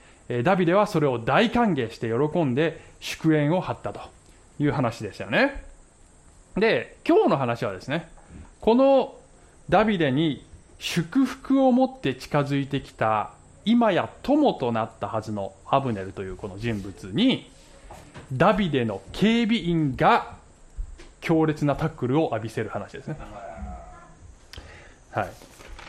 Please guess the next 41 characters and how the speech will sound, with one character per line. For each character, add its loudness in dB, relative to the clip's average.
「ダ 2
ビ 2
デ 2
っ -8
て -8
警 2
備 0
員 -2
い -4
た 2
の？」 -2
<laughs> -8
将 4
軍、 0
将 0
軍 0
ヨ 2
ア 0
ブ -2
と -2
い -4
う -4
こ -6
と -8
で -16
す -12
ね。 -8
ま -4
あ、 -4
警 2
備 -2
員 -8
だ -8
よ -4
ね。 -4
だ -20
っ -20
て -20
ね。 -8
は 0
い。 -6